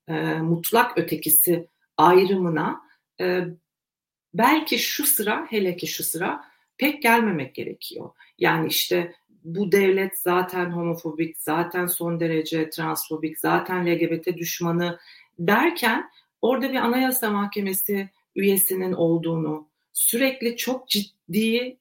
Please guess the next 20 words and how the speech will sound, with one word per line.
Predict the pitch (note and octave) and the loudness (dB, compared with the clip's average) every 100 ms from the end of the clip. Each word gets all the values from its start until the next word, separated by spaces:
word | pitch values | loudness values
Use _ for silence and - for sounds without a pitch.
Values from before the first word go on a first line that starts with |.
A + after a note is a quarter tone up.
| - | -2
ve | F#3 F3+ | -2 0
bir | F3 B3+ | 2 2
gün | B3+ A#3+ | 2 -2
Türkiye | A#3+ A3+ A#3 | -4 -2 0
demokratikleşirse, | A3+ G#3+ G#3 G#3 - - G3+ G#3+ G3+ G#3 G#3 G3+ - _ _ - | 0 0 -2 -4 -4 -4 -2 -2 -2 0 -2 -4 -10 _ _ -2
e, | F#3 F3+ F3+ F3+ | 0 2 0 0
işe | - G3 G#3+ | 0 2 2
yarayacak | G#3 G#3 G3 G#3+ | 2 2 0 -2
şerhler | - - F3+ F3+ F3 F3+ | -2 0 -2 -2 0 2
yazı-, | G3 F3+ E3+ F3 - | 2 2 0 -4 -2
yazıp | D#3 E3+ - | -2 -2 -4
durduğunu, | E3 D#3+ D3+ D#3 D3+ C#3+ C#3+ _ _ - _ | -2 -2 0 0 0 -4 -10 _ _ -20 _
içeride | - F#3 G#3+ A3+ | -6 0 2 2
hala | A#3 A3+ A#3+ A#3+ A3 | 2 2 2 2 0
bazı | G#3 G#3 G#3 | 0 0 -2
insanların | G#3 G3+ G3 F#3+ F#3 F#3+ | -2 -4 -4 -4 -4 -4
hukukun | F#3+ - F#3 G#3 | -4 -4 -6 -4
üstünlüğünü | F#3+ - F3+ F#3 F3+ F#3 F#3 E3+ | -6 -4 -4 -2 0 0 0 0
yürüttüğünü | D#3+ E3+ - - - F3+ F3 F#3+ | 0 -2 -6 -6 2 2 2 -2
falan | G3 F3+ G3 A#3+ - | 0 0 0 -2 -6